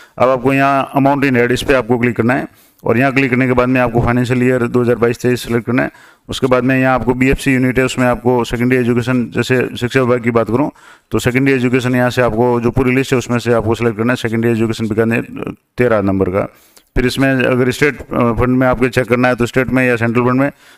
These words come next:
अब जैसे इसका जो ऐड मैं चेक कर रहा हूँ वो स्टेट फंड में आ रहा है और उसके बाद में तो स्टेट फंड सिलेक्ट कर दिया, उसके बाद में वोटेड करना है और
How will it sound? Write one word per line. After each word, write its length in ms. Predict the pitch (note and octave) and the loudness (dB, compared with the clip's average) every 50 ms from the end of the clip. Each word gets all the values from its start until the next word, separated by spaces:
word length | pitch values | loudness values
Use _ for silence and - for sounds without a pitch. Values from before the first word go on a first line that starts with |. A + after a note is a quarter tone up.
| _ _ | _ _
अब 80 | - A2+ | -4 -2
जैसे 220 | A#2+ B2+ A#2 C3+ | -2 0 0 0
इसका 240 | B2+ - - C#3+ C3+ | -2 0 2 0 0
जो 440 | B2+ A#2+ A#2 A#2 C3+ C#3+ C3+ B2+ B2+ | 0 -2 0 0 2 2 4 2 2
ऐड 140 | B2+ C3 B2 | 2 2 2
मैं 140 | B2 B2+ A#2+ | 0 0 2
चेक 140 | A#2 B2 - | 0 -2 0
कर 120 | A#2 B2 | 2 2
रहा 80 | B2 C3 | 2 2
हूँ 100 | B2+ B2 | 2 2
वो 300 | B2 B2+ B2+ B2 - - | 2 2 0 0 -2 -4
स्टेट 200 | - - C#3 A#2+ | -2 -2 -2 0
फंड 160 | A#2 B2 C3 | 0 0 2
में 80 | B2+ A#2+ | 2 2
आ 40 | A#2+ | 2
रहा 120 | B2 C3 | 0 0
है 60 | C3+ - - - - | -2 -4 -8 -14 -4
और 160 | - - A2 | -2 0 0
उसके 180 | G#2+ G#2+ - B2+ | 0 0 -2 0
बाद 160 | A#2+ A2+ A#2 | 0 2 2
में 140 | A2+ A#2 A2+ | 2 0 0
तो 120 | - A#2+ | 0 -2
स्टेट 200 | A2+ - C3 B2+ | -2 0 -2 0
फंड 140 | A#2 B2 B2 | 0 0 -2
सिलेक्ट 240 | - B2+ B2+ B2+ A2 | 0 0 -2 0 0
कर 80 | - B2 | -2 0
दिया, 120 | B2 B2+ | 0 0
उसके 160 | B2 - B2+ | 0 0 0
बाद 120 | A#2+ A#2 A2+ | 0 2 2
में 80 | A2+ | 2
वोटेड 300 | A2 A#2 A2+ A2+ B2+ B2 | 0 0 0 0 0 0
करना 200 | A#2 B2 B2 C3 | 0 0 0 0
है 140 | C#3 C#3+ D3 _ _ _ _ _ _ - _ _ - | 0 -2 -6 _ _ _ _ _ _ -20 _ _ 0
और 400 | G#2 A2+ A#2+ B2 A#2+ A#2 - | 2 2 2 2 -2 -6 -6